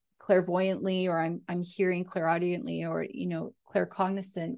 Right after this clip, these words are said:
clairsentient, I suppose I'm relay channeling. And I never realized that was something that, that I've been doing. Do you think channeling is basically any time we're getting information from source?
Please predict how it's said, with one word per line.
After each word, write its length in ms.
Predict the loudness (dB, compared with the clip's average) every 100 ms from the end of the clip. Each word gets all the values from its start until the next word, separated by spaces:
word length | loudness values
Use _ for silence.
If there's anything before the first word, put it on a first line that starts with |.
| -4
clairsentient, 520 | -2 0 0 0 0
I 80 | -2
suppose 320 | 4 6 6
I'm 240 | 4 4
relay 440 | 2 4 4 0 -2
channeling. 640 | 0 2 4 2 0 -2
And 100 | -2
I 80 | 0
never 280 | 2 2 4
realized 540 | 4 2 2 0 0
that 200 | 0 2
was 160 | -2 -4
something 440 | -4 -2 -2 -2
that, 280 | 0 -2 -4 _ _ _ _ _ _ _ -2
that 100 | 4
I've 280 | 6 4 4
been 280 | 4 4 4
doing. 640 | 6 6 4 0 -2 -2
Do 120 | 0
you 100 | 4
think 320 | 6 6 4
channeling 720 | 0 2 4 4 0 0 0 0
is 200 | 0 0
basically 1000 | 0 2 0 -4 -2 2 4 2 0 -4 _ _ _ _ _ _
any 360 | 4 6 4 0
time 440 | 0 2 4 2
we're 140 | 0 2
getting 380 | 2 2 -2 -2
information 1200 | -4 -2 -2 0 -2 -2 0 0 0 -2 -4 -10 _ _ _ _ _ _
from 200 | -2 -2
source? 760 | -2 -2 2 0 0 -8 -16